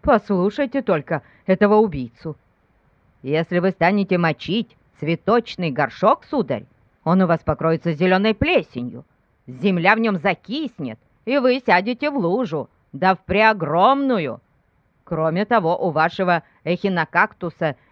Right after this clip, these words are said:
мириостигма — начнется загнивание корней. Если вы не хотите, чтобы у вас земля закисла, надо поливать ее через день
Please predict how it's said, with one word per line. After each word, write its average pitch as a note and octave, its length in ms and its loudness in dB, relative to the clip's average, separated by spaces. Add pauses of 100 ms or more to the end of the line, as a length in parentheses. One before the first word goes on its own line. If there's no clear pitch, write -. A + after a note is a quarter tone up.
мириостигма — F3 1080 -2 (180)
начнется E3+ 800 -4
загнивание E3+ 680 0
корней. E3 580 -2 (1160)
Если D3+ 380 -6
вы G3+ 140 0
не A3 100 0
хотите, F3+ 540 -4
чтобы D3 380 -4
у - 20 -4
вас E3+ 200 -2
земля D#3+ 300 -2
закисла, D3+ 720 -8 (500)
надо F3 360 -2
поливать D#3+ 720 0
ее D3 340 -4
через C3+ 340 -8
день E3+ 420 -6